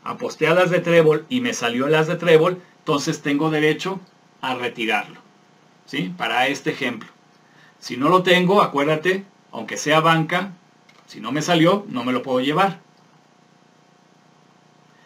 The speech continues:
Lo voy a poner otra vez y vamos a pensar que otro jugador tiene el as de trébol, para que pueda quedar más, más, este, mejor explicado,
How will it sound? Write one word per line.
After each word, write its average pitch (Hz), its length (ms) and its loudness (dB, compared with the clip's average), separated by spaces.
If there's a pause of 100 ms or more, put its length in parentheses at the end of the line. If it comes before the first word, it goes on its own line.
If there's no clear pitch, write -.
(680)
Lo 107 80 -16
voy 139 160 0
a 151 80 0
poner 151 160 0
otra 160 180 0
vez 185 420 0 (120)
y 131 40 -16
vamos 135 200 -4
a 139 80 -6
pensar 135 280 -8
que 139 100 -6
otro 139 200 -2
jugador 147 500 2 (460)
tiene 139 440 -2
el 117 140 -8
as 127 120 -8
de 127 80 -8
trébol, 151 400 -4 (400)
para 110 220 -8
que 107 100 -12
pueda 127 320 -4
quedar 123 320 -4 (320)
más, 120 400 -8
más, 131 340 -8
este, 127 300 -16
mejor 131 320 0
explicado, 139 580 -2